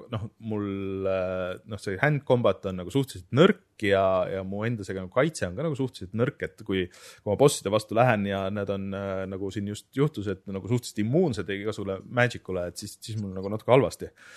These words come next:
Et, äh, <clears throat> et ma pean nagu spekkima seda karakterit nagu natuke teistmoodi, et, et on palju inimesi, kes on, äh,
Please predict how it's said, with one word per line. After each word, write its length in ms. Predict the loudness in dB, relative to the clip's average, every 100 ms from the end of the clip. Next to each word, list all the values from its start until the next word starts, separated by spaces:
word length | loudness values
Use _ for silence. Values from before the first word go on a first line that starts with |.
| -20 -20 -20 -6
Et, 300 | 0 0 0 0
äh, 300 | 2 2 -2 6
<clears throat> 240 | 8 8 6
et 60 |
ma 80 | 4
pean 160 | 2 2
nagu 360 | -2 -2 -2 0
spekkima 400 | 4 2 2 -4
seda 120 | -4 -8 -10 -4 6
karakterit 400 | 6 6 -2 -4
nagu 140 | -6 -6
natuke 200 | -6 -2
teistmoodi, 400 | 0 4 4 2
et, 160 | -2
et 180 | -6 -2
on 120 | 2
palju 160 | 4 4
inimesi, 300 | 2 -4 -4
kes 160 | -2 2
on, 160 | 2 2
äh, 260 | 0 0